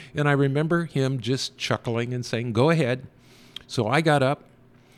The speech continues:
I sang, um, The Old Rugged Cross, and I sang that, um, beautiful Stuart Hamlin song, "It Is No Secret What God Can Do. What He's Done for Others, He'll Do for You."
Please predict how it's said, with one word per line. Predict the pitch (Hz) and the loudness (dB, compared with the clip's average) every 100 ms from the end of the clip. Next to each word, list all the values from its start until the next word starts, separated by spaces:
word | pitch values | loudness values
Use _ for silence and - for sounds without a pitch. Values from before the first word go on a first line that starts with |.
| - 127 - | -12 -12 -6
I | 120 131 | -4 -2
sang, | 127 - 143 131 127 127 | -2 0 0 2 0 0
um, | 123 123 117 107 - | 0 0 -2 -8 -12
The | 107 120 | 0 4
Old | 139 135 | 4 4
Rugged | 151 143 131 | 2 0 -2
Cross, | - 139 131 131 127 | 0 2 2 -2 -4
and | 113 98 | -4 -4
I | 98 | -4
sang | - - - 131 135 131 | -6 -6 -2 -2 -2 -2
that, | 120 113 - 123 | -2 -4 -6 -4
um, | 113 110 107 107 - _ _ _ _ - | -2 -2 -6 -10 -16 _ _ _ _ 0
beautiful | 135 156 151 120 123 | 4 6 6 2 -2
Stuart | - 151 139 120 | 0 2 2 2
Hamlin | 127 123 131 123 | -2 -2 -2 -4
song, | - 123 120 123 | -4 -2 -2 -2
"It | 120 107 | -2 0
Is | 120 | -2
No | 131 113 | -4 -4
Secret | - 120 123 113 | -4 -4 -4 -6
What | 113 | -6
God | 107 104 107 | -6 -4 -4
Can | - 117 | -4 -4
Do. | 110 101 101 | -2 -4 -6
What | 113 113 | -8 -8
He's | 101 | -6
Done | 120 113 | -4 -4
for | - 107 | -2 -4
Others, | 92 95 - | -2 -6 -6
He'll | 120 | -4
Do | 104 104 | -2 -4
for | - | -2
You." | 101 92 | -2 -2